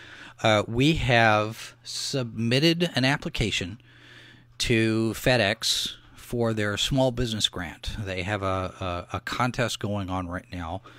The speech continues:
uh, where, uh, selected businesses, small businesses that they choose,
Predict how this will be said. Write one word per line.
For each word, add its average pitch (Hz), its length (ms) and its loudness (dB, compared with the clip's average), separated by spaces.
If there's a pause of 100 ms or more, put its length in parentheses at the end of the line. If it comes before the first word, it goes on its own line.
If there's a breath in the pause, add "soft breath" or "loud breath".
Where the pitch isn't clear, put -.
(480 loud breath)
uh, 82 260 -8
where, 95 760 0 (600)
uh, 98 100 -10 (380)
selected 113 1200 -4 (720 loud breath)
businesses, 107 580 -2
small 110 360 2
businesses 104 580 -4
that 95 220 -6
they 104 160 -2
choose, 92 600 -6